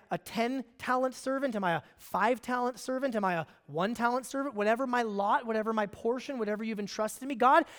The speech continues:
am I content with that or am I always desiring more?"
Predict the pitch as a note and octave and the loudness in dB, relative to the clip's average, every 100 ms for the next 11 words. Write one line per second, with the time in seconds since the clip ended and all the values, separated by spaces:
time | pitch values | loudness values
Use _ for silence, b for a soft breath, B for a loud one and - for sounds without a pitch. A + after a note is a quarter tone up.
0 | B A3+ C4+ C4+ C#4 A#3 - D#4 F4+ F#4 | B 4 6 6 2 -4 -2 0 0 2
1 | F4 E4+ B3 A3 G3 A3+ C4+ C4+ G3+ A3+ | 4 4 4 4 6 6 6 4 0 -2
2 | G3 G3 G3+ G3+ G3 b b D3+ E3 E3+ | 0 0 0 -2 -4 b b -6 0 2
3 | D3+ C3+ A2 - | 0 -4 -10 -18